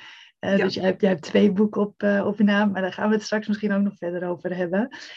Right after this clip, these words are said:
Speaker 1: En toen heeft Louis heeft jou eigenlijk dus de hartcoherentietechniek aangeleerd.
Speaker 2: Ja.
Speaker 1: En wat, wat bracht het jou?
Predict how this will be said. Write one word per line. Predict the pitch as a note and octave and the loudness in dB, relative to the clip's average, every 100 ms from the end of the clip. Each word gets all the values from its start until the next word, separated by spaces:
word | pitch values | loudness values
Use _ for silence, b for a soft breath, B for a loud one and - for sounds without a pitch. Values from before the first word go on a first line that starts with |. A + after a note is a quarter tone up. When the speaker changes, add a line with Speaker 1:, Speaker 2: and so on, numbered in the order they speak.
| B | B
Speaker 1:
En | F#3+ | 4
toen | A3 | 6
heeft | A3 G#3+ G3 | 6 6 6
Louis | G3+ A#3 | 6 8
heeft | B3+ A#3 A3 | 8 6 4
jou | - | 0
eigenlijk | F#3 G#3+ G#3 | 2 2 2
dus | G3 G3+ | 2 2
de | G3 | 2
hartcoherentietechniek | F#3+ G#3 - A3 G#3+ G3+ G3+ G#3 G3+ G3 F#3+ G3 G3+ - - _ _ _ _ _ _ | 4 2 2 0 2 0 -2 -4 -6 -6 -2 2 2 -2 -20 _ _ _ _ _ _
aangeleerd. | G#3+ G#3 F#3+ D3+ - F3 E3+ F3 E3+ - B B | 0 2 0 -4 -12 -10 -8 -8 -10 -14 B B
Speaker 2:
Ja. | G3 F#3+ | -4 0
Speaker 1:
En | G3+ | 6
wat, | G#3 G#3+ | 6 6
wat | A3 | 6
bracht | F#3 A3+ C4 - | 6 4 4 2
het | G#3+ | 0
jou? | F#3+ D3+ E3 F3+ | 0 -2 -4 -8